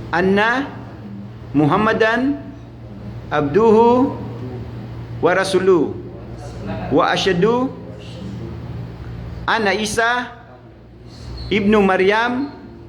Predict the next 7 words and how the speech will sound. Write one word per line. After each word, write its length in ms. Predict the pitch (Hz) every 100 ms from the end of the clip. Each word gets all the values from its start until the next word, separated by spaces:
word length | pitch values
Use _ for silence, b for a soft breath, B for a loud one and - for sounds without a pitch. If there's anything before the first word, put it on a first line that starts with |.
| - - -
Abdullahi 920 | 147 151 170 175 214 226 233 254 247 - - - - - - - -
wa 80 | 180
rasuluh." 800 | 202 202 196 202 165 107 - - - - - - -
Allahu 400 | 214 247 240 247
Akbar. 420 | 240 240 240 151 - - - - - - - -
Allahu 400 | - 226 247 240
Akbar. 460 | 247 233 233 254 170